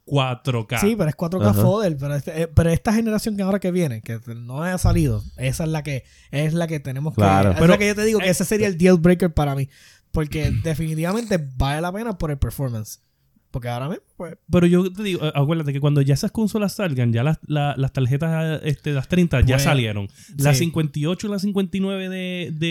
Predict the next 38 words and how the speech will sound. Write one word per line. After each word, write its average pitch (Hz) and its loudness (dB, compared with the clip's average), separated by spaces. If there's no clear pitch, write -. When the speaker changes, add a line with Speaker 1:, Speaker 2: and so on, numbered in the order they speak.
Speaker 2:
De 156 4
A 151 2
M 147 -2
D 147 -2
Speaker 1:
de 151 -2
Speaker 2:
también. 143 2
Speaker 1:
A - 6
M 151 6
D 202 0
también 135 4
ya 139 -2
van 139 -2
a. 139 -4
So, 185 6
yo 175 6
me 196 4
imagino 247 0
que 180 -6
todas 175 -4
estas - -2
tarjetas 254 0
que - 0
ahora 175 2
son 262 -2
el 226 -8
tope, 180 -2
van 113 -4
a 170 -2
bajar. 233 2
Speaker 2:
Si 175 2
bajan 202 2
de 214 2
precio, 139 0
Speaker 1:
Va. 98 -8
Speaker 2:
pues 165 2
ahí 156 0
hay 139 -4
competencia. 117 -4